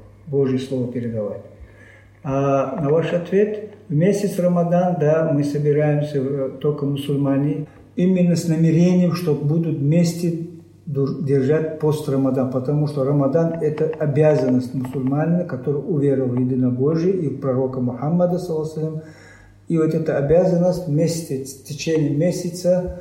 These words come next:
вместе постимся. В этот месяц мы облегчаем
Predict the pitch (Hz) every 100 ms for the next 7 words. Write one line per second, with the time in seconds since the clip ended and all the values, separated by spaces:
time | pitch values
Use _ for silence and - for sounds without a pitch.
0 | - - - - - 160 165 - - -
1 | 139 - 175 180 - 185 180 175 - -
2 | - - 143 185 196 185 - 170 185 190
3 | 175 156 160 175 156 143 147 - - 175
4 | 156 120 113